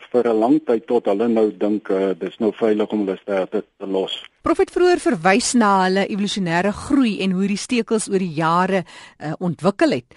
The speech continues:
Speaker 2: Vertel ons so ietsie oor die groei van hierdie spesifieke spesies.
Speaker 1: Nou moet al hierdie molekulêre studies, weet ons nou, deesdae kan ons mos nou die hele stamboom uitwerk en die naverwante spesies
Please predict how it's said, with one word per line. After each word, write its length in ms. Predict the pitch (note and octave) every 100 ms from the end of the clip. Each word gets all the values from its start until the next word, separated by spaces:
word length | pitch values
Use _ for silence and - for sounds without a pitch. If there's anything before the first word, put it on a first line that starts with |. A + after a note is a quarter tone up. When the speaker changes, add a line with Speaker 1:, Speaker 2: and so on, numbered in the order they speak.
| _ _
Speaker 2:
Vertel 360 | C#4 - D#4+
ons 120 | F4 -
so 80 |
ietsie 340 | D4 C4 - C4
oor 260 | A3 G#3+ G3
die 140 | G#3
groei 300 | - C#4+ C#4+
van 200 | - G3+
hierdie 200 | D#3+ F#3+
spesifieke 500 | - G#3 - A3+ - G3+
spesies. 580 | - B3 A#3+ - - B2 _ _ _ _ _
Speaker 1:
Nou 240 | G#2 A#2 D#3
moet 180 | D3+
al 200 | A2 E3
hierdie 220 | D3+ C3 C#3+
molekulêre 800 | B2+ C3 - A#2+ G#2 G#2+ C3+ A2+
studies, 380 | - B2+ B2+ A2
weet 260 | G2 A#2 -
ons 200 | B2+ A#2+
nou, 300 | A2+ A2+ A#2 - _ -
deesdae 720 | G#2+ A2+ A2 - G#2+ G#2+ G#2 -
kan 160 | A2+
ons 100 | G#2 A2
mos 160 | G#2+
nou 120 | A2+
die 180 | G#2+ G#2+
hele 240 | G2+ B2+ A2+ - - - -
stamboom 600 | - C3+ C3+ A2+ A#2 A2
uitwerk 560 | - A#2 G#2 G#2+ G#2+ - - - _ B2
en 240 | B2+ B2+
die 200 | B2 B2
naverwante 1120 | A#2+ A2 C3 C#3 - C#3+ A2+ A#2 B2 C3 B2+ - _ -
spesies 720 | - C3+ C3 - - -